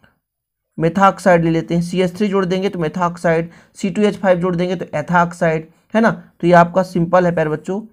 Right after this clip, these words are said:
एक ईथर बनाएगा। कैसे ईथर बनाएगा? ये आपका एन ए जो है बी आर क्रिया करके एन ए बी आर बना लेगा। क्या बनाएगा? एन ए बी आर।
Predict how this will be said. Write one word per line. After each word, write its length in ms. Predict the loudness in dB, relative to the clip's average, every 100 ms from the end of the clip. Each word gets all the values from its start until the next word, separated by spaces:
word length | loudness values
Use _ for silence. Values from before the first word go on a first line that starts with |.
| _ -6
एक 200 | -6 -4
ईथर 280 | -6 -2 -2
बनाएगा। 380 | -2 -4 -4 -6
कैसे 300 | -6 -4 -2
ईथर 200 | -2 -2
बनाएगा? 420 | -4 -4 -4 -4 -6 -14 _ _ _ _ _ _ _ _ _ _ _
ये 80 | 2
आपका 340 | 4 4 2 0 0
एन 120 | -2
ए 80 | -2
जो 180 | 0 0
है 100 | 0
बी 140 | 0 4
आर 160 | 4 2
क्रिया 260 | -2 -2 0
करके 300 | -2 -4 -8
एन 140 | -8 -6
ए 80 | -6
बी 160 | -2
आर 100 | -2
बना 200 | -2 -4
लेगा। 240 | -8 -10 -6
क्या 160 | -4
बनाएगा? 320 | -2 -4 -4 -4
एन 240 | -6 -6
ए 60 | -6
बी 180 | -4
आर। 120 | -6